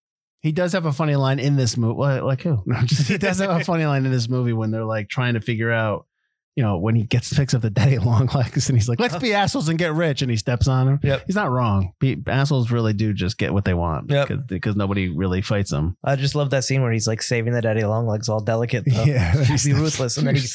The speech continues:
Speaker 1: <laughs>
Speaker 2: reopens the door when he realizes what he did.
Speaker 1: <laughs> Did you like Bill Pullman in this movie? It's his first film.
Speaker 2: I love Bill Pullman in this
Speaker 1: Okay.
Speaker 2: movie. I think he's great. He's so dumb. He's so, he's, again, this is, like, that's another, like, Airplane-esque kind of character.
Speaker 1: Mm-hmm.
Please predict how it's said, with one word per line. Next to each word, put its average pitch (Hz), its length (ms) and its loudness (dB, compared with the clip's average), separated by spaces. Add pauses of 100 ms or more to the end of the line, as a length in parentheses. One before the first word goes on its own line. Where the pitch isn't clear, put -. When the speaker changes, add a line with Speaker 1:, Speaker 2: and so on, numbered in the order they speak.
Speaker 1:
<laughs> 151 140 -6
Speaker 2:
reopens 160 480 0
the 147 80 0
door 143 160 0
when 147 120 0
he 127 60 -2
realizes 131 460 0
what 127 140 0
he 120 80 -2 (260)
did. 247 140 -2 (100)
Speaker 1:
<laughs> - 1040 -6
Did 165 180 0
you 190 100 2
like 190 180 -2
Bill 190 160 0
Pullman 175 300 0
in 185 80 0
this 185 160 -2
movie? 196 220 0
It's 156 100 2
his 170 140 -2
first 180 300 -2
film. 143 120 0
Speaker 2:
I 165 120 2
love 143 300 0
Bill 117 160 -2
Pullman 104 340 -2
in 120 60 2
this - 120 2
Speaker 1:
Okay. 92 100 2
Speaker 2:
movie. 110 160 0
I 113 60 0
think 135 160 0
he's 131 200 -2
great. 127 220 -2
He's 120 200 0
so 147 260 0
dumb. 131 300 -2
He's 131 240 2
so, 151 460 0 (340)
he's, 165 280 0
again, 170 280 0
this 143 140 0
is, 147 120 2
like, 143 120 0
that's 143 260 0
another, 147 220 0
like, 127 260 0
Airplane-esque 120 600 0
kind 117 220 -2
of 110 80 -2
character. 117 380 0
Speaker 1:
Mm-hmm. 135 200 4